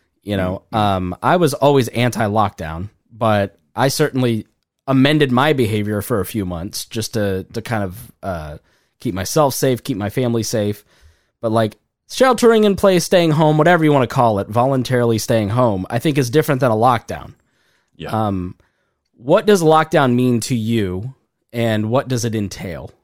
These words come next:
Speaker 2: It's an interesting question. I mean, 'cause it's sort of,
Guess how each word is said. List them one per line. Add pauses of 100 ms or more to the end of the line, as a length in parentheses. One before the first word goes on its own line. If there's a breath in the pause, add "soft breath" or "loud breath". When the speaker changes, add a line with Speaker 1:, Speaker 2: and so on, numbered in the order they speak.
(4000 soft breath)
Speaker 2:
It's
an
interesting
question.
I
mean, (800 loud breath)
'cause
it's
sort
of,